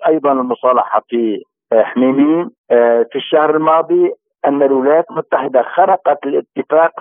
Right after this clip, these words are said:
سبعمائة واثنين وأربعين مرة، وليست المرة الأولى، يعني هذه التي قامت فيها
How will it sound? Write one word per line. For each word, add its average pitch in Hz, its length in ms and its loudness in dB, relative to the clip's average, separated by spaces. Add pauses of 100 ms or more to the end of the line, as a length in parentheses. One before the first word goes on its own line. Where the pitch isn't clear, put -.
(120)
سبعمائة 135 800 0
واثنين 143 1080 -2
وأربعين 139 800 0
مرة، 139 380 -2 (240)
وليست 196 500 2
المرة 190 300 2
الأولى، 185 440 2
يعني 139 300 -2
هذه 143 460 -2
التي 139 360 -2
قامت 139 440 0
فيها 131 360 0